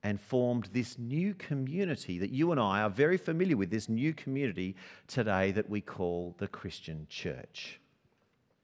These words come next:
So this letter that's been read out for us, a portion of it, uh, this is a letter written by a Jew, Paul,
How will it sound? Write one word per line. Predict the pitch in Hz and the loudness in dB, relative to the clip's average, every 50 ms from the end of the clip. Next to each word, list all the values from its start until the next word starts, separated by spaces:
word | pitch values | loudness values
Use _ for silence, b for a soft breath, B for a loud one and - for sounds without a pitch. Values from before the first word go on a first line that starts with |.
| _ _ _ _ B B B B B B B | _ _ _ _ B B B B B B B
So | - - 135 | 2 6 6
this | 151 165 110 113 | 8 6 6 4
letter | 110 120 147 165 156 139 | 8 10 10 12 12 10
that's | 104 110 110 - - - | 8 6 4 2 0 -2
been | - 117 107 104 | 0 2 2 4
read | 107 117 110 | 6 6 8
out | 113 123 131 - | 8 6 6 4
for | - 107 | 2 0
us, | 98 - | 0 0
a | - | -4
portion | - - - 135 151 160 - - | -4 4 6 6 6 6 4 0
of | 110 87 | 0 -2
it, | 87 - - - - b b b b b b b b - | -2 -4 -4 -10 -20 b b b b b b b b -4
uh, | - 107 | -4 2
this | 123 135 170 175 | 4 4 4 4
is | 180 160 151 | 2 4 6
a | 151 | 6
letter | 135 127 123 117 101 95 98 117 127 | 8 8 8 8 8 6 4 4 2
written | 104 101 135 156 - 135 123 107 | 2 2 2 2 2 0 -2 -2
by | 82 - 113 117 131 135 139 | 2 4 4 6 6 4 2
a | 143 - 110 | 2 0 0
Jew, | 101 90 87 95 110 95 95 110 131 131 - - _ _ | -2 -2 -4 -2 -2 0 0 -2 -4 -6 -10 -18 _ _
Paul, | - - 127 113 95 90 92 117 151 160 | 0 2 4 6 6 4 2 0 -4 -6